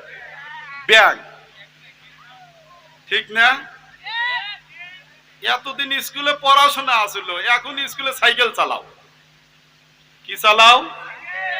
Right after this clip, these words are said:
সাইকেলের বেল দেয় কেমন করে? তিরিং তিরিং, এইটা শিখাইতেছে। কিন্তু এটা শেখার কোনো বিষয়? হ্যাঁ? ব্যাং কেমনে লাফায়?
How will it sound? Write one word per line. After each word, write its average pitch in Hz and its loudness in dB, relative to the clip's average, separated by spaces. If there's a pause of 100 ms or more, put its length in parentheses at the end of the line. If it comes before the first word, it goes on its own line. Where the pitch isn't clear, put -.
(420)
সাইকেলের 247 2
বেল 240 0
দেয় 262 2
কেমন 254 -2
করে? 277 0 (840)
তিরিং 262 -2
তিরিং, 247 -2
এইটা 254 2
শিখাইতেছে। 190 -6
কিন্তু 220 -4
এটা 233 2
শেখার 214 -2
কোনো 190 -12
বিষয়? 156 -10 (1120)
হ্যাঁ? 165 -6 (580)
ব্যাং 302 2
কেমনে 320 6
লাফায়? 294 8